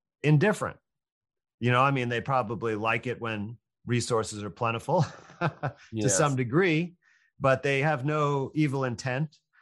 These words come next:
Speaker 1: or, or good intent. They're just neutral. They're just for performing their function in nature, which is a vital, vital function because they're, first of all, critical for our healing and maintenance of health.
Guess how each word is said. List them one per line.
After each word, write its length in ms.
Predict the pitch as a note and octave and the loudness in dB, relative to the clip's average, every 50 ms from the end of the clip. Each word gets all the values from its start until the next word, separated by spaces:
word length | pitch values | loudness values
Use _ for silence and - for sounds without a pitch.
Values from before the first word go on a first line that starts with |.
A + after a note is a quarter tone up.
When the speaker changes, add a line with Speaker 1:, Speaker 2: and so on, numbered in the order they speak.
| _ _ _ _ _ _ - | _ _ _ _ _ _ -4
Speaker 1:
or, 440 | - B2+ B2 B2 A#2+ A#2+ B2 - - - | 0 2 4 4 4 4 2 -2 -6 -8
or 200 | - C3+ C#3+ D3 | -4 -2 0 0
good 220 | D3 B2+ E3+ G3 F#3 | 2 2 2 2 2
intent. 420 | F3 C#3 B2 - B2 G2 E2 - - | 0 -2 -2 -4 -6 -8 -8 -10 -10
They're 140 | - G2+ G#2+ | -8 -6 -6
just 260 | G#2+ B2 B2+ - - | -4 -4 -6 -4 -2
neutral. 400 | C3 C#3 D#3+ E3+ - - G2+ E2 | 2 2 2 2 2 -2 -4 -4
They're 140 | E2+ G2+ G#2+ | -4 -4 -6
just 300 | G#2 A#2 A#2+ - - _ _ _ _ | -6 -6 -6 -6 -8 _ _ _ _
for 200 | - - B2+ A2+ | -8 -6 -6 -6
performing 680 | - - - B2+ A#2+ - - C#3 C#3 C#3 C3+ C3+ C3 | -6 -6 -4 -4 -4 -4 -4 -4 -2 -2 -2 -2 -2
their 160 | A#2+ A#2 A2+ | -2 -4 -6
function 640 | A2 - - C#3 C#3+ C#3+ - - A#2+ A#2 A#2+ C3+ B2 _ _ _ _ _ _ _ _ _ | -6 -4 -2 -2 -2 -2 -4 -6 -6 -6 -8 -10 -12 _ _ _ _ _ _ _ _ _
in 180 | - A2+ A#2+ A#2 | -2 0 0 2
nature, 480 | B2 C#3 F3 G#3+ - - C3+ A#2+ A#2+ A#2 | 2 2 2 0 -2 -4 -4 -2 -2 -2
which 220 | A#2+ C3+ C3+ - | -2 -4 -4 -4
is 140 | C#3+ C3+ A#2+ | -4 -4 -4
a 60 | C#3 | -6
vital, 800 | B2+ A#2+ A2+ A2 A2+ C#3 D#3 F3+ G3+ F#3 D3+ C3 A#2 A2 G#2+ E2 F2 G#2+ | -8 -8 -8 -2 2 2 2 2 2 0 0 0 0 -2 -4 -8 -8 -4
vital 320 | A#2+ B2 B2+ C3 B2+ A#2+ | -2 0 0 0 -2 -4
function 480 | - - C#3 D3+ F3+ E3 - - A2+ G#2+ | -4 -4 -2 -2 -2 -2 -4 -6 -6 -6
because 360 | G2+ G#2+ - B2 A#2 A2 G2+ | -6 -6 -4 -4 -6 -4 -4
they're, 260 | A#2 A2+ A2+ G#2+ - _ _ | -4 -4 -4 -6 -8 _ _
first 300 | - - C#3+ D3+ E3+ - | -8 -2 0 0 0 0
of 80 | D#3 A#2+ | -2 -2
all, 140 | A2+ G#2+ G#2+ | -2 -4 -4
critical 540 | G#2 - - D#3 D#3 D#3+ - C3 A#2+ A#2 A2 | -4 -6 -4 -4 -4 -4 -4 -4 -4 -4 -6
for 420 | - - G#2+ G#2+ G#2 G2+ F2+ - _ - | -6 -6 -6 -4 -4 -4 -6 -8 _ -2
our 260 | - A#2 C3 C3+ C3 A#2 | 0 2 2 2 0 -2
healing 580 | G2+ F#2 A#2 G#2+ G2+ G#2 G2 F#2+ G#2+ A#2+ - - | -4 -6 -6 -6 -6 -6 -8 -8 -8 -10 -10 -10
and 140 | G#2 G#2 G2+ | -10 -8 -6
maintenance 460 | G2+ G2+ G2 D#2 F#2 F#2+ F#2 E2+ - | -6 -6 -6 -8 -10 -12 -12 -12 -14
of 80 | F2+ - | -14 -8
health. 300 | - F2 E2+ A2 C#3+ | -6 -4 -4 -4 -6